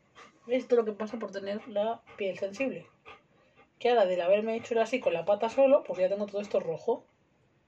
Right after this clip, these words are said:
Ay, ya no, y si ya no. De momento este año,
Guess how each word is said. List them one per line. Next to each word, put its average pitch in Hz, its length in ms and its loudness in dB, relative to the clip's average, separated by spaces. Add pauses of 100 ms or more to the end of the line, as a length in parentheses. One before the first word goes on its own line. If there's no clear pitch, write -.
(1300)
Ay, - 340 -8
ya - 100 -10
no, - 180 -14
y - 60 -14
si - 180 -12
ya - 120 -12
no. - 120 -20 (3000)
De 208 80 -10
momento 277 280 -2
este 302 220 4
año, 285 280 2